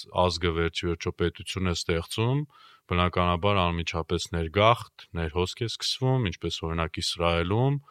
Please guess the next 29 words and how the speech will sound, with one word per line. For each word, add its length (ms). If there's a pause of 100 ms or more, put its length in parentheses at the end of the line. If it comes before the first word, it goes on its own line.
(440)
որի 240
ստեղծման 560
առաջին 380 (100)
տարիներին 600 (640)
շատ 300
ավելի 320
ծանր 400
պայմաններում, 760 (120)
քան 240
նոր 160
անկախ 400
Հայաստանում 800
էր 120 (180)
վիճակը, 500 (560)
հրեաները 540
Պաղեստինում 600
փոքրամասնություն 920
էին 240
կազմում, 560 (320)
այժմ 400
բնակչության 540
յոթանասուն 640
հինգ 180
տոկոսն 460
են 140
Իսրայելում, 580
յոթ 240
միլիոնից 560
ավելի, 480